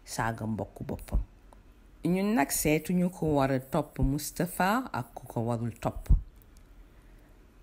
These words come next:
Suñu wareef la woon ñu génn wax ak njabootu Serigne Cheikh yi,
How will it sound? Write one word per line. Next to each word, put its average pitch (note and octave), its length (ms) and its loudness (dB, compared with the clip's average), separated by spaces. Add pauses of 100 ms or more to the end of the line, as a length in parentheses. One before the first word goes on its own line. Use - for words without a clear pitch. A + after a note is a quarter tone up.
(160)
Suñu D#3+ 360 0
wareef E3 400 4
la E3+ 140 2
woon E3+ 500 2 (180)
ñu D3 460 2 (220)
génn D3 400 2
wax B2+ 240 0 (340)
ak - 160 -6
njabootu B2+ 460 0
Serigne B2 300 -2
Cheikh C#3+ 320 -2
yi, A#3 280 4